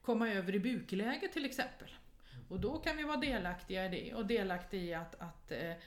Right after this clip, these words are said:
utbilda personal i förflyttningsteknik, för att det är tungt att vända och väldigt mäckigt att vända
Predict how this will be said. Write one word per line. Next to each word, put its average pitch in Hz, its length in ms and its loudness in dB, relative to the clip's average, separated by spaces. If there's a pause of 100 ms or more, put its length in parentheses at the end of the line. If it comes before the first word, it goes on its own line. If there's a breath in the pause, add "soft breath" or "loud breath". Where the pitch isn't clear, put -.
(160 loud breath)
utbilda 151 500 -4
personal 185 680 0
i 151 100 0
förflyttningsteknik, 156 1040 -6
för - 240 -6
att 170 160 -6
det 185 100 -2
är 254 40 -2
tungt 247 680 -2 (320 loud breath)
att 196 160 -4
vända 190 540 0 (100)
och 165 220 -4 (200)
väldigt 185 680 -4
mäckigt 277 680 0
att 202 200 -6
vända 156 480 -2